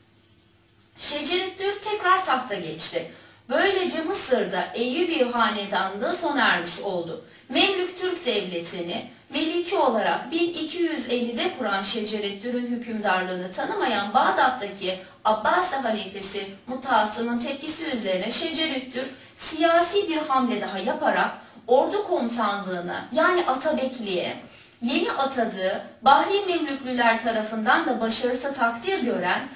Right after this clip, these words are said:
aynı zamanda Bahri Memlüklü olan İzzettin Aybek Türkmani ile evlendi.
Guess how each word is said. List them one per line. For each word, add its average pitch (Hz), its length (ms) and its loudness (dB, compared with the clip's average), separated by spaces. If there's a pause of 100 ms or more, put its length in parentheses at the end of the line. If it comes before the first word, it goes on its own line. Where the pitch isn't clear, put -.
(220)
aynı 381 360 4
zamanda 208 600 0 (120)
Bahri 349 460 4
Memlüklü 214 500 -2
olan 185 420 0 (240)
İzzettin 349 680 0
Aybek 311 540 4
Türkmani 269 560 0
ile 180 200 -2
evlendi. 160 460 -4